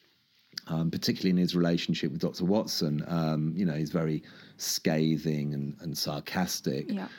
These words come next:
Speaker 1: And so just trying to get that right, um, or get it as I would like it to be. Um,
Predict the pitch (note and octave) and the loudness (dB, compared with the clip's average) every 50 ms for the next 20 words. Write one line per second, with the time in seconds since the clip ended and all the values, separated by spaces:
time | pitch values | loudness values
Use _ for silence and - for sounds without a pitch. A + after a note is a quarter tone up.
0 | - - - - - - G2+ F#2 - A#2+ A2+ G#2+ - B2+ - - B2 A#2 A2 F#2 | -20 -20 -20 -8 -2 0 0 2 4 4 4 4 2 0 2 2 2 4 4 2
1 | F#2 F2+ G#2+ F#2+ - - G2 G#2+ - A#2 G2+ E2+ D2+ C#2+ C#2 C#2 D#2 - - - | 2 0 0 0 0 0 0 0 0 0 0 0 0 -2 -4 -6 -8 -10 -12 -14
2 | - - - E2 D#2+ D#2 D#2 D#2 D#2 D#2+ D#2+ D#2+ D#2 D#2 - - - - D#2+ - | -14 -10 -6 -4 -4 -2 -2 -2 -2 -2 -2 -2 -2 -4 -4 -4 -2 -2 -2 0
3 | - - F2 - - F2+ D#2+ E2 E2 - - - E2 D#2+ D#2+ D#2+ D#2 - - - | 0 -2 -2 -2 -2 -4 -4 -2 -4 -4 -4 -2 -2 0 0 -2 -4 -6 -10 -18
4 | _ _ _ - F#2+ F#2+ F2 F#2 F2 F2 F2 E2+ - - - - - - D#2+ F2+ | _ _ _ 0 2 2 4 4 2 2 2 0 -2 -4 -8 -6 -6 -2 0 2
5 | F2+ E2+ E2 D2+ C#2+ C2+ - - - - - - - - - - - - - - | 2 4 2 2 0 -2 -6 -8 -14 -20 -20 -20 -20 -20 -20 -20 -20 -20 -20 -20
6 | - - - E2 E2 E2 E2 E2 D#2+ D#2 D#2 D#2 D#2+ D#2+ D#2+ | -14 -6 -2 0 2 2 2 4 4 4 4 4 4 2 0